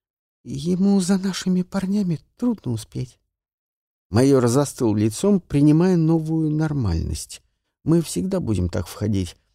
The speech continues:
Для ускорения процесса я спросил: «А В В на твоей табличке — это как?» «Виктор Владимирович», грустно сказал майор. «Тогда, Витя, докладывай»,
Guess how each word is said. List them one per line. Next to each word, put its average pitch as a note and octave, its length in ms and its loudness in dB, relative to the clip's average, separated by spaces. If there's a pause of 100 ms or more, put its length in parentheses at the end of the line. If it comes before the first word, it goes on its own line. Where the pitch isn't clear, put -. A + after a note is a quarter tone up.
(160)
Для C3 240 0
ускорения C#3+ 580 -2
процесса D#3+ 600 -6
я D#3+ 320 -4
спросил: G2+ 600 -6 (720)
«А F3 720 0
В C3 340 2
В E3+ 340 2
на G#2 160 2
твоей A#2 300 -4
табличке — G#2+ 720 -6
это C#3+ 180 -10
как?» - 440 -10 (800)
«Виктор F#3+ 600 -2
Владимирович», D3 1120 -2 (120)
грустно B2 500 -2
сказал C3 360 -6
майор. B2+ 460 -6 (1200)
«Тогда, G3+ 360 4
Витя, G#3+ 720 0
докладывай», E2 720 -6